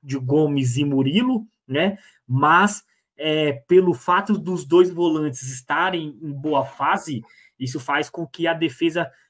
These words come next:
fique mais, é, fique mais protegida. Então, é, é, então é muito difícil marcar gol no Palmeiras hoje. E além também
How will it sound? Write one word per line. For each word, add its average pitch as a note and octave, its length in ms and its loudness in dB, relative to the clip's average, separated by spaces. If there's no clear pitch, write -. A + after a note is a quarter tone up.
fique E3 480 -4
mais, E3 760 0
é, D3+ 280 -4
fique E3+ 320 -6
mais D#3+ 180 -2
protegida. C#3+ 800 2
Então, C#3 800 2
é, D3+ 560 -2
é, C#3 160 -4
então C#3+ 580 -4
é E3 160 -2
muito F3 260 -2
difícil G3+ 480 -2
marcar D#3 340 0
gol D3 200 -4
no D#3+ 100 -4
Palmeiras E3 560 -4
hoje. A#2 320 -2
E G3+ 180 -4
além C4 400 2
também G3+ 500 0